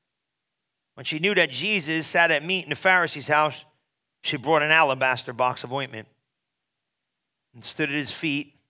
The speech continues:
behind him weeping and began to wash his feet with tears and did wipe them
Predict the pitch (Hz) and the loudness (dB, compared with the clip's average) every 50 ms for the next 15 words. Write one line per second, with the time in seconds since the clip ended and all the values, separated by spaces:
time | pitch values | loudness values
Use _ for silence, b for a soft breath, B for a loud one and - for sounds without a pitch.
0 | _ _ _ _ _ _ _ _ _ - 123 113 170 190 208 185 147 143 156 151 | _ _ _ _ _ _ _ _ _ -12 -6 -2 0 2 2 2 0 -4 -4 -4
1 | 170 220 233 - - 143 110 98 - _ _ _ _ _ _ _ _ _ _ _ | -4 -4 -4 -4 -4 -8 -10 -12 -14 _ _ _ _ _ _ _ _ _ _ _
2 | _ _ _ _ _ _ _ _ _ _ _ _ _ _ 117 110 117 113 147 170 | _ _ _ _ _ _ _ _ _ _ _ _ _ _ -10 -8 -4 0 2 2
3 | 175 170 156 151 156 165 175 160 - 151 135 - - - 185 185 160 - 135 131 | 2 2 0 2 2 2 2 2 0 -4 -8 -8 -8 -6 -4 -4 -4 -6 -8 -12
4 | - - 185 180 165 143 127 117 104 - - - _ _ _ _ _ _ _ _ | -8 -6 -4 -2 -2 -2 -4 -6 -10 -14 -18 -20 _ _ _ _ _ _ _ _
5 | _ _ _ _ _ _ _ _ _ _ _ _ _ _ _ _ _ _ _ _ | _ _ _ _ _ _ _ _ _ _ _ _ _ _ _ _ _ _ _ _
6 | 127 123 107 151 185 185 151 156 170 202 214 226 233 - - - 147 135 127 127 | -20 -6 0 0 0 2 0 2 4 4 6 4 4 0 -4 -6 -4 -4 -6 -8
7 | 123 | -16